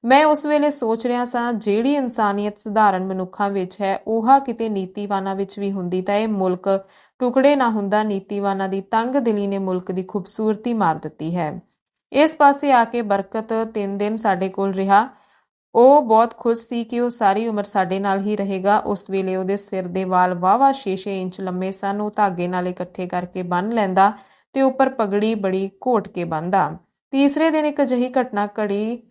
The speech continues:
ਘਟੀ ਜਿਸ ਕਾਰਨ ਮੈਂ ਬਰਕਤ ਨੂੰ ਵਾਪਸ ਭੇਜਣ ਦਾ ਫੈਸਲਾ ਕਰ ਲਿਆ। ਇੱਕ ਬੁੱਢੜਾ ਜਿਹਾ ਫਕੀਰ ਪਾਕਿਸਤਾਨ ਨੂੰ ਜਾ ਰਿਹਾ ਸੀ। ਮਾੜੀ ਜਿਹੀ ਟਾਇਰ ਸੀ ਉਹਦੇ ਥੱਲੇ। ਪਿੰਡ ਦੇ ਮੁੰਡਿਆਂ ਦੀ ਨਜ਼ਰ ਪੈ ਗਿਆ। ਚਾਰੇ ਪੰਜੇ ਮੁੰਡੇ ਪੰਦਰਾਂ ਸਾਲ ਤੋਂ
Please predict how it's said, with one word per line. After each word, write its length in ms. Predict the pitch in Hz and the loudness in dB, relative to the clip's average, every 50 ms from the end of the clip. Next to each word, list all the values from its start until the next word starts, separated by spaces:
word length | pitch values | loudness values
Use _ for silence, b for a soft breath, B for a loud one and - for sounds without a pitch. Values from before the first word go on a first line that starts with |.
| b b b b b b - 240 | b b b b b b 2 2
ਘਟੀ 220 | 233 240 240 254 | 4 4 2 0
ਜਿਸ 260 | 226 226 226 226 226 | 4 4 4 2 2
ਕਾਰਨ 240 | - - 220 202 196 | 2 4 4 4 4
ਮੈਂ 120 | 208 214 202 | 2 -4 -2
ਬਰਕਤ 400 | 185 185 190 185 - 202 202 202 | -2 -2 -4 -4 -6 -10 -8 -6
ਨੂੰ 100 | 202 202 | -4 -2
ਵਾਪਸ 380 | 196 180 170 175 190 - - - | 0 -2 -2 -2 -8 -10 -10 -8
ਭੇਜਣ 260 | 220 214 185 190 180 | -8 -8 -6 -6 -4
ਦਾ 120 | 175 180 185 | -2 -4 -4
ਫੈਸਲਾ 440 | 180 - 196 175 175 - 175 170 | -4 -4 -6 -6 -4 -4 -6 -6
ਕਰ 220 | 170 - 165 156 151 | -4 -4 -6 -6 -6
ਲਿਆ। 360 | 151 151 151 151 156 156 156 - _ _ b b b b | -6 -6 -4 -4 -6 -6 -8 -14 _ _ b b b b
ਇੱਕ 220 | - 285 285 294 311 | 2 2 2 2 2
ਬੁੱਢੜਾ 440 | 240 247 262 254 269 285 311 311 | 2 2 2 2 4 4 4 4
ਜਿਹਾ 220 | 302 240 247 247 247 | 4 4 2 2 2
ਫਕੀਰ 400 | 240 254 233 240 226 226 220 226 | 0 -4 -8 -6 -4 -4 -4 -2
ਪਾਕਿਸਤਾਨ 580 | 220 220 202 196 196 - 196 - - 208 208 | 0 0 0 0 0 -4 -10 -8 -6 -6 -6
ਨੂੰ 140 | 208 208 214 | -4 -6 -6
ਜਾ 240 | 190 196 185 180 185 | -2 0 0 0 0
ਰਿਹਾ 180 | 185 190 196 196 | 0 -2 -2 -4
ਸੀ। 220 | 196 - 214 220 | -4 -4 -4 -2
ਮਾੜੀ 280 | 214 202 190 180 185 190 | 0 0 0 0 -2 -2
ਜਿਹੀ 400 | 185 208 190 185 202 202 202 202 B B B B B B - | -2 -4 -4 -2 -2 -2 -4 -4 B B B B B B 2
ਟਾਇਰ 300 | 226 214 214 214 233 247 | 4 6 8 6 6 4
ਸੀ 200 | 240 - 269 247 | 0 -4 -4 -2
ਉਹਦੇ 220 | 240 226 233 240 | -2 0 0 -2
ਥੱਲੇ। 360 | 233 240 233 214 214 214 226 | -2 -2 -4 -4 -2 -2 -2
ਪਿੰਡ 300 | 233 226 - 214 202 202 | -4 -4 -6 -6 -4 -4
ਦੇ 120 | 202 202 208 | -4 -2 -2
ਮੁੰਡਿਆਂ 340 | 202 196 190 190 190 190 190 | -4 -4 -2 -2 -2 -2 -2
ਦੀ 120 | 190 196 | -2 -2
ਨਜ਼ਰ 300 | 185 190 185 185 208 214 | -2 -2 -2 -2 -4 -4
ਪੈ 260 | 214 - 220 208 190 | -4 -4 -4 -4 -2
ਗਿਆ। 260 | 185 196 196 202 208 | 0 0 2 2 2
ਚਾਰੇ 360 | 208 208 - 240 240 254 226 233 | 0 0 2 4 4 4 4 2
ਪੰਜੇ 340 | - 254 233 214 233 233 | 0 -2 -6 -2 -2 -2
ਮੁੰਡੇ 300 | 233 220 208 196 190 196 | -2 -2 -4 -4 -4 -4
ਪੰਦਰਾਂ 380 | 202 - 202 196 190 190 196 202 | -6 -4 -6 -6 -4 -4 -4 -4
ਸਾਲ 280 | 202 - 208 190 190 185 | -4 -4 -2 -2 -2 -2
ਤੋਂ 180 | 185 196 196 | -2 -6 -6